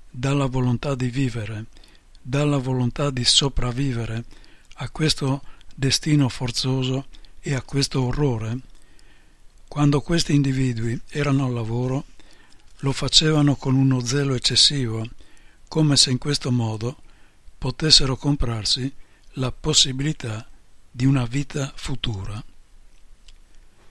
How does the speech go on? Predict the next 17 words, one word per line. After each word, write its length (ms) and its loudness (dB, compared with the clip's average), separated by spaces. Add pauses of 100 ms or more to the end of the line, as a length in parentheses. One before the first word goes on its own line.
(340)
Questa 560 0 (1000)
maggioranza 880 2
non 200 4
qualificata 800 -2
del 140 -2
Sonderkommando, 1080 0 (680)
quando 340 2
veniva 380 4
impartito 540 -2
l'ordine 680 0 (340)
"fuori 380 0
i 40 -2
bastoni", 640 2 (600)
aveva 320 2
anche 220 0
il 100 -4
compito 640 0